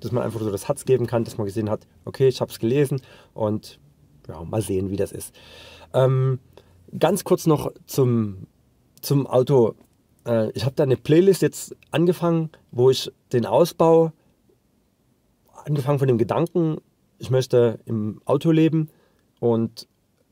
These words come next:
erstmal den Ausbau des Autos und alles, was mit dem Auto zusammenhängt, das habe ich explizit, ähm,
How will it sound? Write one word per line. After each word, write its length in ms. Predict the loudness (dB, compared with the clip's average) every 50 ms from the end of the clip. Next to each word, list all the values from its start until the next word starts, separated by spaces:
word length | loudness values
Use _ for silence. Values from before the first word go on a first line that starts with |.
| _ _
erstmal 240 | -6 -4 -4 -4 -4
den 120 | -2 -4
Ausbau 680 | -4 -4 -4 -4 -4 -2 0 2 4 4 4 4 2 -2 _ _ _ -14
des 140 | -12 -6
Autos 440 | -4 -2 -2 -2 0 0 0 0 -2
und 200 | -4 -8 -8 -4
alles, 160 | -4 -4 -2
was 80 | 0 0
mit 100 | 0 0
dem 120 | 0 -2
Auto 200 | -2 -2 -2 -2
zusammenhängt, 540 | -2 -2 0 0 2 2 2 0 -2 -4 -4 -8 -16 -20 -20 -20 _ _
das 100 | -4 -2
habe 100 | 0 0
ich 100 | 0 0
explizit, 600 | -2 -4 -4 -2 -4 -6 -2 0 0 -2 -2 -4 _ _ _ _ _ _ _
ähm, 500 | 0 2 2 4 2 2 0 -2 -2 -4